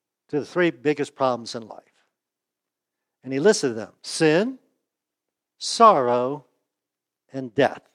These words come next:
That's all he said. Guy went back to reading his magazine. Times go by, and the guy said, "Uh, excuse me, can I talk to you a minute?" He said, "Sure, sure."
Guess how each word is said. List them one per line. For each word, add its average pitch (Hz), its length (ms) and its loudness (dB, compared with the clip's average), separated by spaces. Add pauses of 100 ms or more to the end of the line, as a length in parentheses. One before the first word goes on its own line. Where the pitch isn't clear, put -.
(1600)
That's - 120 -10
all 147 60 2
he 156 60 2
said. 214 220 0 (1400)
Guy 120 140 -2
went 131 180 -4
back 143 180 0
to - 80 -10
reading 151 160 -6
his 143 80 -10
magazine. 170 400 -10 (640)
Times 120 260 -16
go 123 120 -10
by, 151 380 -6 (960)
and 117 120 -20
the 120 60 -12
guy 123 220 -4
said, 143 180 -12
"Uh, 180 160 6
excuse 214 300 -4
me, 143 80 -6
can 147 100 -4
I 185 40 -2
talk 202 180 0
to 208 80 -6
you 190 40 -4
a - 20 -10
minute?" 196 380 -8
He 147 80 -20
said, 185 200 -12
"Sure, 220 200 0
sure." - 280 -12